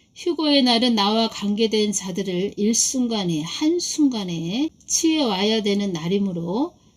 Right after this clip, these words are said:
그 누구도 빠뜨릴 수 없고 빠져서도 안 되는,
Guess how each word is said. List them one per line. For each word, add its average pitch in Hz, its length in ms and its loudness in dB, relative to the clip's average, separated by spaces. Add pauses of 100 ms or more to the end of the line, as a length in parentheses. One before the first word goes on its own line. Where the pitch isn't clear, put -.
(160)
그 269 260 2
누구도 247 560 0
빠뜨릴 233 460 -4
수 214 240 -2
없고 180 340 -6
빠져서도 233 720 -4
안 190 200 -4
되는, 180 520 -2